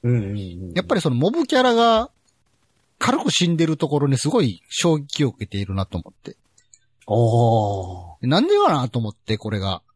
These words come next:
Speaker 1: おう。
Speaker 2: で、そもそもとして、なんか俺ってフィクション読むときに、
Speaker 1: うん。
Speaker 2: なんか主人公格よりも、
Speaker 1: うん。
Speaker 2: ちょっと、平民側に感情移入しやすいのよね、そもそも。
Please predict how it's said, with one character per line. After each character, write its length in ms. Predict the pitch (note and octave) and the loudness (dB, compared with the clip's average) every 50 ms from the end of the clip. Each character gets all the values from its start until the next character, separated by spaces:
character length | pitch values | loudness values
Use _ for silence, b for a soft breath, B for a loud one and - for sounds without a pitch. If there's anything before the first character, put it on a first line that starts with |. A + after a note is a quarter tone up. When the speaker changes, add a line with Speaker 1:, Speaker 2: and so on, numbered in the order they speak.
| _ - - - - - - - | _ -16 -16 -16 -16 -16 -12 -10
Speaker 1:
お 280 | A2+ A2 G2+ F2 E2+ | -8 -8 -8 -10 -14
う。 80 | - - _ _ _ - | -16 -20 _ _ _ -8
Speaker 2:
で、 80 | - D3+ | -8 -6
そ 140 | - - F4+ | -4 -4 -2
も 140 | F#4+ G4+ F4+ | -2 0 0
そ 120 | - G4+ | 0 0
も 140 | G4 G#4 - | 0 0 -2
と 100 | - - | -2 -4
し 100 | - - | -6 -4
て、 260 | - B2 B2 A#2 G#2+ | -2 -2 0 0 0
な 100 | G#2 B2 | -2 -4
ん 20 | |
か 80 | A#2+ - | -4 -2
俺 160 | G#2+ C#3+ A3+ | 0 0 0
っ 20 | D#4 | 0
て 240 | _ _ - A#2+ | _ _ -6 -4
フ 140 | A#2 - D4 | -2 -2 -2
ィ 20 | D4+ | 0
ク 120 | - G4+ | 0 0
シ 120 | - - | 0 0
ョ 40 | G#3 | 0
ン 40 | C#3+ | 0
読 160 | A2 G2 G2 | 0 -2 -4
む 120 | F2+ F#2+ G2 | -6 -6 -6
と 100 | - B2 | -6 -6
き 140 | - F#2+ | -6 -6
に、 360 | E2+ F2 G2 G2+ F#2+ F2 C#2+ _ _ _ _ _ _ _ _ _ _ - | -6 -4 -4 -4 -4 -6 -10 _ _ _ _ _ _ _ _ _ _ -8
Speaker 1:
う 60 | A2+ | -8
ん。 180 | G2+ - - _ - | -8 -8 -12 _ -4
Speaker 2:
な 80 | - D#3 | -4 -2
ん 40 | |
か 60 | B2+ B2+ | 0 2
主 140 | - - | 2 2
人 260 | D3+ E3 A3 B3 C4 B3+ | 2 2 2 2 2 0
公 220 | - - G4+ G4 | 2 2 2 2
格 260 | - - - - A#2+ | 2 -2 -4 -4 -4
よ 60 | G#2+ | -6
り 120 | F2 F2 F2+ | -4 -4 -4
も、 400 | G2+ G#2 G#2 F#2 E2 D2+ - _ _ _ _ _ _ _ _ _ _ _ _ _ _ | -2 -2 -2 -2 -4 -6 -10 _ _ _ _ _ _ _ _ _ _ _ _ _ _
Speaker 1:
う 60 | - D#3 | -2 -2
ん。 20 | |
Speaker 2:
ち 80 | C3+ - | -2 0
ょ 20 | |
っ 20 | |
と、 220 | - F3 C#3 G#2 F2+ _ - _ _ _ _ _ _ _ _ _ _ _ _ _ _ _ _ - | 0 -2 -4 -4 -6 _ -20 _ _ _ _ _ _ _ _ _ _ _ _ _ _ _ _ -12
平 300 | - - D4 D4+ E4+ E4+ | -6 0 0 2 2 2
民 260 | E4+ E4 D#4+ D4+ C#4 | 2 0 0 0 2
側 280 | A#3+ C4 B3+ B3+ B3+ | 2 2 2 2 2
に 140 | A#3+ B3 A3+ | 0 -2 -4
感 280 | _ - - C4 B3 B3 | _ -2 -2 0 0 2
情 160 | A#3+ A#3 A3+ | 2 2 2
移 40 | G3+ | 2
入 80 | C3 | 2
し 140 | A2+ - - | 0 0 0
や 80 | C3+ C3 | 0 0
す 160 | - - C3 | -2 -2 -6
い 140 | A2 F2+ _ _ _ _ _ _ | -6 -6 _ _ _ _ _ _
の 100 | - G2 | -10 -10
よ 80 | E2+ D#2+ | -8 -6
ね、 140 | A#2+ - - _ | -6 -8 -8 _
そ 180 | - - - G3+ | -14 -8 -6 -6
も 100 | - - | -6 -6
そ 120 | - - | -10 -14
も。 120 | C#2 - | -14 -16